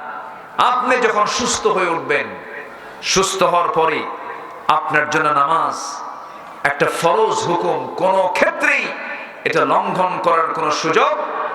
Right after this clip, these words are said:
নাই। তুমি এই এলাকার মা বোনদেরকে পাঁচ ওয়াক্ত নামাজি হওয়ার তৌফিক তুমি আল্লাহ দিয়ে দাও। পাঁচ ওয়াক্ত নামাজ আদায় করার তৌফিক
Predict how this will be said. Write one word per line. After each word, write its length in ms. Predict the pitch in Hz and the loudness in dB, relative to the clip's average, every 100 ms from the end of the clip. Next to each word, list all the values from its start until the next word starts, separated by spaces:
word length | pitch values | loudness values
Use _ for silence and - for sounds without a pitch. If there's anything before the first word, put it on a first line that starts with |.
| - - - - - | -8 -8 -8 -8 -6
নাই। 320 | 107 135 120 92 - - - - | 0 2 2 -4 -4 -6 -2 0
তুমি 160 | 175 | 2
এই 140 | 196 202 | 2 2
এলাকার 380 | 196 196 190 | 0 0 0
মা 100 | 185 | 2
বোনদেরকে 880 | 185 190 180 170 151 151 113 101 - - - - - - - | 2 2 0 0 -2 -2 -4 -4 -12 -14 -16 -16 -18 -12 0
পাঁচ 300 | 165 170 196 | 2 2 2
ওয়াক্ত 260 | 190 - | 0 0
নামাজি 580 | 175 156 151 180 180 165 | 2 2 2 2 0 0
হওয়ার 280 | 151 147 143 - | 0 2 0 0
তৌফিক 320 | 156 151 143 147 | 0 0 -2 -6
তুমি 200 | - 131 | -4 -2
আল্লাহ 200 | 127 123 | 0 0
দিয়ে 200 | 117 110 | 0 0
দাও। 340 | 107 98 90 82 - - - - - - | 2 0 -2 -6 -10 -8 -6 -6 -6 0
পাঁচ 300 | 175 196 208 | 2 4 2
ওয়াক্ত 240 | 185 - | 0 0
নামাজ 500 | 190 170 185 190 175 | 2 2 2 2 2
আদায় 240 | 170 170 165 | 2 0 0
করার 240 | 160 160 175 | 0 0 2
তৌফিক 400 | 175 180 180 | 2 2 -2